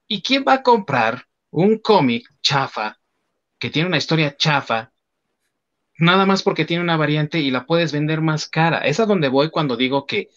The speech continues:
los números que está reflejando, por ejemplo, Comic-Con y I C B two, no son números reales de ventas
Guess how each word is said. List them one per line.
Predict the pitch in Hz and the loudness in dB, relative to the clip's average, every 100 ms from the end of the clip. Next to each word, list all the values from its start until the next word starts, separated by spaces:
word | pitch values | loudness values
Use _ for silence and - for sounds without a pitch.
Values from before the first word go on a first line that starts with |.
| _ _ | _ _
los | - 127 123 | 0 2 4
números | 143 208 247 208 | 4 6 6 4
que | - | 0
está | 120 139 143 | -2 0 0
reflejando, | 147 113 - 131 135 | 0 -2 -4 -4 -4
por | - | -8
ejemplo, | - 123 117 | -6 -6 -4
Comic-Con | - 196 165 135 131 113 | 0 -2 0 -2 0 -2
y | 101 | -4
I | 110 147 | -4 -2
C | 165 143 | -2 -2
B | 139 | -4
two, | - 117 127 _ _ _ _ - - _ - | -4 -6 -6 _ _ _ _ -20 -20 _ 0
no | 139 196 | 4 6
son | 208 190 185 160 | 6 4 6 6
números | 165 170 165 156 | 6 6 4 4
reales | 135 135 139 | 2 2 0
de | 127 120 | -2 0
ventas | 131 135 143 - | 0 2 0 -2